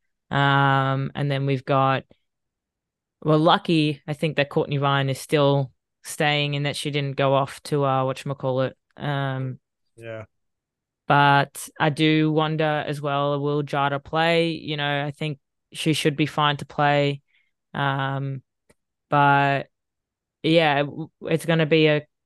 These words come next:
Speaker 1: quite a depleted squad, and I think Ante is gonna have to try and find some school kids to, uh, to play for us.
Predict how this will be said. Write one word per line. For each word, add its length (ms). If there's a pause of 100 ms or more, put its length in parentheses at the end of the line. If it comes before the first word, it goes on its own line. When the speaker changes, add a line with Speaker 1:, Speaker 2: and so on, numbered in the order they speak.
(140)
Speaker 1:
quite 240
a 80
depleted 580
squad, 300
and 100
I 80
think 240
Ante 300
is 80
gonna 200
have 180
to 180
try 280
and 80
find 280
some 140
school 300
kids 360
to, 200
uh, 260 (580)
to 100
play 220
for 220
us. 320